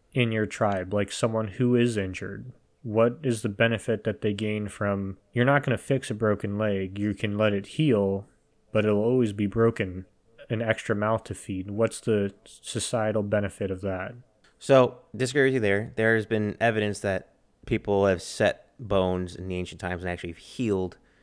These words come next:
Speaker 2: and gone back to tribes. Well, the benefit of it is, I do it to,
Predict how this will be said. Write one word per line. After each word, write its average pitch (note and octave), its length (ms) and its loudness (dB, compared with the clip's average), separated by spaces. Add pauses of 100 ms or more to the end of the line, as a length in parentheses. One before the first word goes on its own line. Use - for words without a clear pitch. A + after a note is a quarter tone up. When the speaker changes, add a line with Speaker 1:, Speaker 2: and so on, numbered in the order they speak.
(480)
Speaker 2:
and F2+ 600 -4
gone F#2+ 160 0
back F2+ 160 -4
to - 80 -14
tribes. F#2+ 320 2 (320)
Well, F#2 240 0
the - 80 -10
benefit C3+ 380 2
of F#2 160 -2
it G2 180 -4
is, F#2+ 240 -4 (260)
I A#2+ 140 2
do C#3+ 160 4
it - 260 -6
to, F#2 200 -8